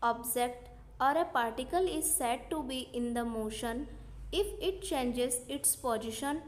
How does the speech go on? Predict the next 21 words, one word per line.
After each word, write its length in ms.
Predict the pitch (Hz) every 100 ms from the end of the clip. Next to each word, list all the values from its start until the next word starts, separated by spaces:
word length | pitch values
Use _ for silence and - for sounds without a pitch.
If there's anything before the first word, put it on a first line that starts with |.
| - - - 302
continuously 920 | 311 311 415 440 320 285 269 269 247
with 340 | 269 - -
time। 200 | 247 220 214 - - - -
कोई 240 | 320 339
भी 120 | 370 381
ऑब्जेक्ट 560 | 285 220 226 262 262
है, 180 | 254 226
कोई 200 | 226 262
बॉडी 400 | 226 233 226 262
है 400 | 262 220 220 233
या 120 | 285
फिर 160 | - 381
कोई 160 | 381
पार्टिकल 580 | 381 262 240 247 254 285
है, 440 | 285 233 - - - - - -
वो 180 | 240 339
मोशन 440 | 392 320 311 392 415
फॉर्म 260 | 392 359
में 140 | 349 359
कब 240 | 370 370
होगा? 340 | 359 330 339